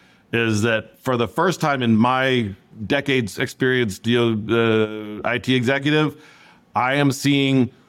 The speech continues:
tools, uh, that we are able to put together in such a way that we can deliver a more convenient and more secure experience. And so, uh, we, we've talked about single sign-on, seamless sign-on for, for a very, very long time.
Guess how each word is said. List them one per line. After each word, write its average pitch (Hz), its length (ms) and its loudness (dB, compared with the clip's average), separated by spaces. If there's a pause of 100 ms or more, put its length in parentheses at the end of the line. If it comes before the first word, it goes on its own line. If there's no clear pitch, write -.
(140)
tools, 160 680 0
uh, 123 220 2
that 120 100 2
we 135 140 4
are 135 60 0
able 139 200 0
to 113 80 -2
put 175 220 -4
together 143 340 2
in 123 60 -2
such 120 240 -2
a - 20 4
way 123 220 4
that 117 80 4
we 120 100 2
can 131 120 0
deliver 123 380 2
a 107 140 2
more 131 380 4
convenient 135 840 2 (400)
and 147 380 2
more 131 260 2
secure 113 640 0 (540)
experience. 104 800 -6 (360)
And 131 220 0
so, 127 480 0 (720)
uh, 87 140 -8
we, 131 160 2
we've 147 200 0
talked 190 180 0
about 151 380 -2
single 143 300 0
sign-on, 131 440 0
seamless 135 360 0
sign-on 120 400 0
for, 110 380 0
for 110 320 2
a 104 60 0
very, 131 180 0
very 120 240 0
long 113 260 0
time. 110 500 0